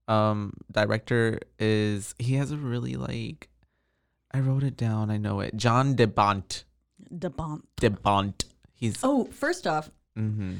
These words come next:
Speaker 2: so this, <laughs> we said it got pretty trashed by the public. Um, this movie got a sixteen percent on Rotten Tomatoes.
Speaker 1: Wow.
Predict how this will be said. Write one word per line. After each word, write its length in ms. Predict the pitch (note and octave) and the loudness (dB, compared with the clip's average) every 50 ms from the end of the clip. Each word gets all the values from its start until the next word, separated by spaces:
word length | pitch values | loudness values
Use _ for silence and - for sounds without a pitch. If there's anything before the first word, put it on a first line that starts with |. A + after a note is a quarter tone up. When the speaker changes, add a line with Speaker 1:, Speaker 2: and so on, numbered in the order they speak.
| A2 - _ _ _ - | -10 -14 _ _ _ -14
Speaker 2:
so 300 | - - C4+ A#3 G#3+ C3 | -8 -4 -2 -2 -2 -2
this, 340 | - G3 C4+ D#4+ D#4 - - - - - - - - | -2 -2 -2 -2 -2 -4 -6 -4 -4 -4 -4 -6 -8
<laughs> 300 | - _ _ _ _ _ | -10 _ _ _ _ _
we 200 | - A3+ C4 C#4+ | -4 -2 -2 0
said 180 | C#4 - F4+ F#4+ | 0 0 0 0
it 120 | F#4 C4 | 0 0
got 280 | A3+ A3+ G#3+ F#3+ - - - _ _ _ _ _ - | 0 0 -2 -2 -4 -6 -14 _ _ _ _ _ -8
pretty 260 | - C4 A#3+ G#3 F#3+ | -4 -2 0 0 0
trashed 540 | F#3 - - F#3 E3 C#3 C#3 E3 - - - - | -2 -2 0 0 2 2 2 0 -2 -4 -4 -2
by 140 | F3+ E3+ | -2 0
the 100 | C#3 C#3 | 0 -2
public. 560 | C#3 - E3+ C#3 - D#3 F3 F3 - - _ _ _ _ _ _ - - _ _ _ - | -2 -2 -2 0 0 0 -2 -2 -4 -8 _ _ _ _ _ _ -20 -20 _ _ _ -4
Um, 280 | G#3+ G#3+ G3+ G3 F#3+ - - _ _ _ _ _ _ _ _ _ | -2 0 2 0 0 -2 -8 _ _ _ _ _ _ _ _ _
this 300 | - G3+ A3 D#4 E4+ - | -10 -4 -2 -2 -2 0
movie 200 | E4 D#4 D4+ C#4+ C4 | 0 0 0 0 0
got 120 | - G3 | 0 -2
a 40 | E3+ | -2
sixteen 460 | - - C4 C4 - - D4+ C#4 C4 | -2 -4 -6 -6 -2 0 2 2 4
percent 280 | - A#3 - - E3+ D#3+ | 2 0 -2 -2 -2 -2
on 100 | D3+ C#3+ | -2 -2
Rotten 220 | D3 D3 - - - | -2 -2 -4 -4 -6
Tomatoes. 500 | - C3+ C3+ G2+ C2 E2+ C2+ - - - _ _ _ _ _ _ _ _ _ _ _ _ _ _ _ - | -6 -6 -6 -4 -4 -6 -6 -8 -10 -14 _ _ _ _ _ _ _ _ _ _ _ _ _ _ _ -8
Speaker 1:
Wow. 100 | - | -6